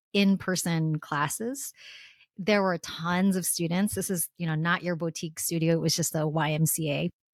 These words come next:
And I loved it so much. And it really helped me, you know, of course,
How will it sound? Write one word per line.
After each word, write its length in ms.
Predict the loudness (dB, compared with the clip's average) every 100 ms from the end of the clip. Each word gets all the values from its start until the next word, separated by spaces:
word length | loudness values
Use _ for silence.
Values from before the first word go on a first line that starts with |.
| _ _ _ _ _ _ _ -18 -16 -18 -16 -6
And 160 | -2
I 120 | 0 0
loved 240 | 0 -2
it 100 | -4
so 160 | -2 -2
much. 320 | 0 -2 -2
And 100 | -2
it 80 | -2
really 360 | 0 2 4
helped 340 | 4 2 2 2
me, 380 | 2 2 0 0
you 120 | 0
know, 140 | 0 -4 -8
of 100 | -4
course, 420 | 2 2 2 -2